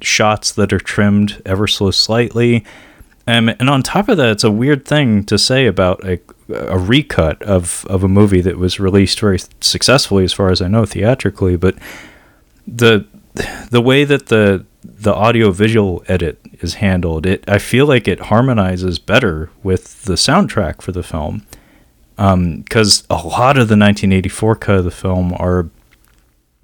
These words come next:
weirdly <laughs> flat. Like, a lot of scenes are, are weirdly silent, and it does give it, like, a haunting atmosphere at times, but if I'm being totally honest, sometimes it feels kinda lifeless. Like, it, it feels like some of the, the music cues that are,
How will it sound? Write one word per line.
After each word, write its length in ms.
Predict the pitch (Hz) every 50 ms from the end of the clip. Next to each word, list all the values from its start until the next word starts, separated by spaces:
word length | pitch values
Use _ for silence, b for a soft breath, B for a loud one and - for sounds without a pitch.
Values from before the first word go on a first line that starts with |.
| _ _ _ _ _ _ _ -
weirdly 440 | - 101 98 101 113 139 139 - 156 -
<laughs> 140 | - -
flat. 480 | - 160 - - - - - - - B B B B B B B
Like, 180 | B 107 113 104
a 60 | 113
lot 200 | 113 117 123 135
of 60 | 131
scenes 420 | - - 110 110 120 117 113 110 104
are, 420 | - 98 101 101 101 101 98 98 - -
are 280 | - 92 90 90 85 82 -
weirdly 420 | 98 101 110 123 123 - 143 131
silent, 640 | - - - - 113 117 156 80 71 - - - - -
and 300 | - 92 92 92 92 92
it 180 | 90 101 101 -
does 240 | 123 131 147 139
give 200 | - - 123 123
it, 120 | 139 123 -
like, 140 | 107 104 -
a 100 | 85 85
haunting 460 | - 123 135 160 - - 185 180 175
atmosphere 600 | 160 180 190 170 185 185 - - - 202 196 202
at 100 | 196 -
times, 400 | - 185 196 202 202 196 180 -
but 260 | - - 107 101 98 B B B B B B B B B
if 140 | 110 104 -
I'm 120 | 123 117
being 300 | 110 131 135 135 123 110
totally 400 | 101 - 131 143 156 190 185 185
honest, 320 | 185 196 196 202 190 - -
sometimes 500 | - 143 151 147 - 151 143 139 131 123
it 120 | 110 104
feels 320 | - - 127 117 117 107 -
kinda 280 | - - 117 117 120
lifeless. 800 | 117 127 160 185 - - - - - - - - - - - _ b b b b b b b b -
Like, 140 | 98 95 98
it, 160 | 107 104 -
it 160 | 101 101 101 -
feels 460 | - - 123 127 123 117 117 - -
like 340 | - 107 - 110 104 101 -
some 240 | - - 110 107 107
of 60 | 104
the, 220 | 107 101 98 98 _
the 100 | - 104
music 400 | 107 113 123 131 127 123 117 -
cues 360 | - - 117 110 110 104 98
that 180 | - 107 101 98
are, 180 | 98 95 87